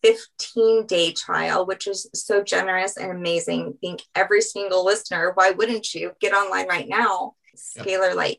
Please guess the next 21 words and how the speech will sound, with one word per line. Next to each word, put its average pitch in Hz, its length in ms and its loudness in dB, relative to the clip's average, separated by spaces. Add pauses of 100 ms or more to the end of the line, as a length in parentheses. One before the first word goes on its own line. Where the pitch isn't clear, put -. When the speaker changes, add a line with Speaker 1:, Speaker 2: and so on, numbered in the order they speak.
Speaker 1:
dot - 220 -8
com. 202 320 -4
Get 196 220 0
that - 200 0
free 185 140 0
trial. 196 440 2 (300)
But 214 240 2
what 262 180 4
does 302 180 -6
a 247 80 0
typical 240 520 -2
person 185 680 -2 (140)
get? 156 320 -4 (160)
Like, 185 240 -2
what 185 160 2
is 185 140 -2
the 185 160 2
packages - 560 -6
that - 200 -4
you 170 80 0
offer? - 360 -4